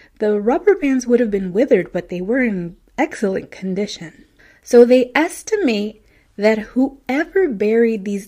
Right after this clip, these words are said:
three bundles of money did so only about a year before it was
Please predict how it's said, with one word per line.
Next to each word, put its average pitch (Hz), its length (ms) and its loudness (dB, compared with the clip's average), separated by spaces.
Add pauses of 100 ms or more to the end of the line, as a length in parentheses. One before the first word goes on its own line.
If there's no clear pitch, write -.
three 262 320 0
bundles 226 500 0
of 180 100 -6
money 190 580 -4 (680)
did 277 240 -2
so 269 420 0
only 370 640 0
about 214 440 -2
a 202 60 -2
year 214 400 0
before 202 520 -4
it 214 220 -6
was 202 240 -8